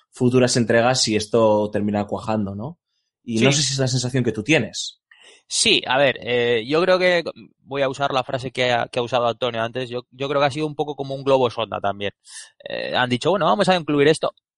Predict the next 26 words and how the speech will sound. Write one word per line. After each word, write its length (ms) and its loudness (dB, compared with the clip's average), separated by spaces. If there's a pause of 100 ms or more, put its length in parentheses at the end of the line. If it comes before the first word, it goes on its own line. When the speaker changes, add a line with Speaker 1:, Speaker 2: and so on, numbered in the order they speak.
(120)
Speaker 2:
Le 180 0
han 80 0
dedicado 360 6
sus 200 -10
horas, 260 -4
ojo, 280 -8
¿eh? 240 0
O 60 -10
sea, 720 -4 (120)
eh, 560 -2
los 140 -8
personajes 540 -2
están 840 -2
digitalizados, 800 0
o 60 -12
sea, 160 -4
son, 400 -10
son 420 -10 (460)
personas 440 0
de 100 2
carne 280 0
y 40 0
hueso, 440 0 (300)
los, 1300 0
eh, 760 -2 (240)
los 280 -12